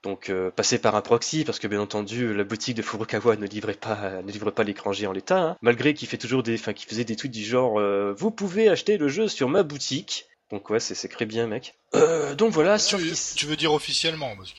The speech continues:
Speaker 1: Officiellement, bien entendu, officiellement, et cetera. Euh, et que si, euh, il y a jamais eu de patch, en fait, pour Momo Hero Underground, alors qu'il y a un bug qui est quand même effarant, à savoir que dans Momo Hero, euh, si jamais, euh, tu chopes Croc de Bombe, en fait, bah, ton score reset à cinq mille points.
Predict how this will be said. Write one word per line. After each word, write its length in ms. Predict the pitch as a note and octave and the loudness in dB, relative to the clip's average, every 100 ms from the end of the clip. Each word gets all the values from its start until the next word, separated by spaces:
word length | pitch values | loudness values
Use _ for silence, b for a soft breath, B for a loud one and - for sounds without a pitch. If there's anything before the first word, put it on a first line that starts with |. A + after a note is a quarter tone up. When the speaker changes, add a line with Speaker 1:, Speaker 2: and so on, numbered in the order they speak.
| D3 | -2
Speaker 1:
Officiellement, 420 | D#3 E3 F3 D#3 | 2 4 4 4
bien 100 | A#2+ | 4
entendu, 260 | C3 B2 | 0 0
officiellement, 840 | A#2+ - - A2 A#2+ D3+ D#3+ D#3+ C#3 | -2 -2 2 4 6 6 6 4 2
et 80 | - | 0
cetera. 560 | A2+ A2 G#2+ C3+ E3 - | -4 0 4 4 4 0
Euh, 380 | A2+ G#2 G2+ G#2 | 2 2 2 2
et 100 | A#2 | 0
que 120 | - | 0
si, 260 | - - F#3 | 0 2 2
euh, 120 | D3 | 4
il 60 | B2 | 4
y 40 | |
a 20 | |
jamais 240 | A#2 E3 F3 | 4 2 2
eu 40 | |
de 80 | C#3+ | -2
patch, 300 | - D#3 D3+ | 4 4 4
en 60 | A#2 | -2
fait, 180 | B2+ - | -4 -4
pour 140 | A#2+ | -6
Momo 160 | A2+ A#2 | -4 -2
Hero 180 | A2+ A2+ | 2 2
Underground, 520 | A2 A2 G#2+ C3+ D3 | 4 0 2 2 4
alors 200 | A2+ A2 | 2 2
qu'il 140 | - | 0
y 40 | G#2+ | 2
a 300 | G#2 G2+ G2 | 2 0 -2
un 40 | |
bug 480 | G#2 G#2 B2+ C3+ A#2+ | -4 0 4 4 2
qui 120 | - | -6
est 40 | G#2+ | -4
quand 160 | A2+ | -2
même 160 | A2 A2+ | -2 -2
effarant, 380 | A2 G#2+ A2 C#3+ | 0 0 2 2
à 60 | |
savoir 420 | - - G#2 A#2+ - | 0 -2 -2 -4 -4
que 100 | G#2+ | -8
dans 120 | G2+ | -6
Momo 220 | G#2 G2 | -6 -6
Hero, 320 | G2 G2 C#3 B B B | -4 0 0 B B B
euh, 220 | G#2 G2 | 2 4
si 240 | F#2+ - D3 | 4 0 0
jamais, 600 | A#2+ C3+ C3 C#3+ D3 C#3+ | 2 2 2 2 4 4
euh, 420 | B2+ G#2+ G2+ G2 - | 2 2 2 -2 -4
tu 840 | - - A2+ G#2+ G#2 G2+ G2+ G2+ | -8 -6 -4 -2 -2 -2 -4 -6
chopes 360 | G2 - B2+ - | -6 -2 -2 -2
Croc 220 | - B2+ | -4 -2
de 100 | A2+ | -2
Bombe, 280 | G#2+ C3 D#3+ | 0 0 0
en 60 | G2+ | 0
fait, 240 | - - - | -2 -2 -2
bah, 80 | |
ton 300 | G2+ _ G2+ | -2 _ -12
score 520 | G2 - - B2 B2 - _ | -12 -4 2 2 2 -12 _
reset 460 | - G#2+ G#2 A2+ G#2 | -8 -2 2 2 2
à 60 | |
cinq 400 | - - G#2 - | -2 -4 -6 -8
mille 120 | G2+ | -12
points. 240 | - - | -14 -18